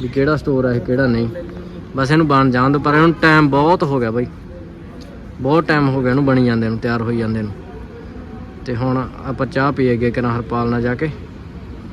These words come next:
ਲੈ ਵੀ ਅੰਦਰੋਂ ਵੀ ਦੇਖ ਲਓ ਸਟੋਰ। ਮੈਂ ਬਾਈਆਂ ਤੋਂ ਪੁੱਛਿਆ ਸੀ ਵੀ ਕਿਹੜਾ ਸਟੋਰ ਆ, ਕਹਿੰਦੇ "ਸਾਨੂੰ ਵੀ ਨਹੀਂ ਪਤਾ ਕਿਹੜਾ ਸਟੋਰ ਆ ਇਹ, ਵੀ ਬ੍ਰਾਂਡ ਦਾ ਨਾਂ ਨਹੀਂ ਪਤਾ।" ਪਰ ਇਹ ਇੰਨਾ ਪਤਾ ਕਹਿੰਦੇ ਵੀ ਜੁੱਤੇ ਦਾ ਸਟੋਰ ਹੈਗਾ, ਬੂਟਾਂ ਦਾ ਸਟੋਰ ਹੈਗਾ।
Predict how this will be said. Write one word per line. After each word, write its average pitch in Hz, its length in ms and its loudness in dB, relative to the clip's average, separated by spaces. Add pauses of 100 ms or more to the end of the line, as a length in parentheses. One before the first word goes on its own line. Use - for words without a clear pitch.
(300)
ਲੈ 165 140 0
ਵੀ 185 180 4
ਅੰਦਰੋਂ 180 280 2
ਵੀ 202 80 2
ਦੇਖ 180 220 2
ਲਓ 170 140 2
ਸਟੋਰ। 175 420 2 (500)
ਮੈਂ 151 200 4
ਬਾਈਆਂ 151 320 2
ਤੋਂ 160 100 0
ਪੁੱਛਿਆ 156 320 0
ਸੀ 147 100 0
ਵੀ 151 80 0
ਕਿਹੜਾ 160 280 4
ਸਟੋਰ 156 240 -2
ਆ, 156 100 2
ਕਹਿੰਦੇ 165 200 0
"ਸਾਨੂੰ 139 320 0
ਵੀ 160 100 2
ਨਹੀਂ 165 100 2
ਪਤਾ 143 240 -4
ਕਿਹੜਾ 143 280 0
ਸਟੋਰ 143 300 -2
ਆ 131 120 0
ਇਹ, 165 120 -2 (400)
ਵੀ 143 100 0
ਬ੍ਰਾਂਡ 143 340 2
ਦਾ 147 120 2
ਨਾਂ 135 220 4
ਨਹੀਂ 127 100 0
ਪਤਾ।" 127 300 -2 (920)
ਪਰ 156 120 0
ਇਹ 185 180 4
ਇੰਨਾ 180 260 6
ਪਤਾ 160 220 4
ਕਹਿੰਦੇ 170 220 2
ਵੀ 180 140 6
ਜੁੱਤੇ 160 340 2
ਦਾ 156 140 6
ਸਟੋਰ 147 300 2
ਹੈਗਾ, 123 180 2
ਬੂਟਾਂ 135 340 0
ਦਾ 139 140 2
ਸਟੋਰ 127 320 -2
ਹੈਗਾ। 110 160 -2